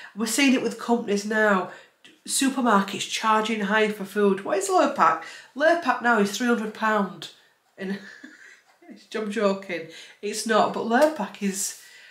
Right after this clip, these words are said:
it's getting up to the ten pound mark. If not,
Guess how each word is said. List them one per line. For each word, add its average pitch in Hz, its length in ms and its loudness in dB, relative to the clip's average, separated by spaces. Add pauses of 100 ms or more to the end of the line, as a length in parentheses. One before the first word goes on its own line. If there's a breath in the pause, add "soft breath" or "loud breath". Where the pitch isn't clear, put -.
(180 loud breath)
it's - 320 -12
getting 277 340 -2
up - 120 -2
to 302 100 -4
the 240 80 0
ten 196 280 -4
pound 285 360 -2
mark. 302 360 0
If 277 220 -6
not, - 320 -2